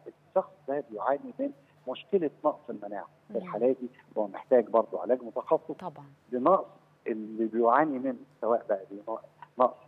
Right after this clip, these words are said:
Speaker 1: كرات الدم البيضاء أو الخلايا الليمفاوية أو في منتجاتها زي الأجسام المضادة مثلًا، اللي هي بتدافع عن الجسم في حالات الإصابة بالمرض.
Speaker 2: نعم. نعم.
Speaker 1: لازم نقول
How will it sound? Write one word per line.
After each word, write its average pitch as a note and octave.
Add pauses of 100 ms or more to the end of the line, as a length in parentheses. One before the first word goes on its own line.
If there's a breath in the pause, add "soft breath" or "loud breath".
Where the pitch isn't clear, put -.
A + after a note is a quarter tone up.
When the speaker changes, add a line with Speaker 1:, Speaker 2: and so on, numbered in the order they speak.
(100)
Speaker 1:
كرات A2+
الدم G#2
البيضاء C#3 (220)
أو G#2 (500)
الخلايا A2
الليمفاوية G2+ (340 loud breath)
أو F#3+
في G3+
منتجاتها F#3 (180)
زي C3
الأجسام A#2+
المضادة -
مثلًا، B2 (340)
اللي A2+
هي B2 (720 loud breath)
بتدافع C#3+
عن G#2
الجسم - (140)
في - (100)
حالات A2+
الإصابة A#2+
بالمرض. D3+
Speaker 2:
نعم. E3+ (600)
نعم. F#3
Speaker 1:
لازم B3
نقول G#3+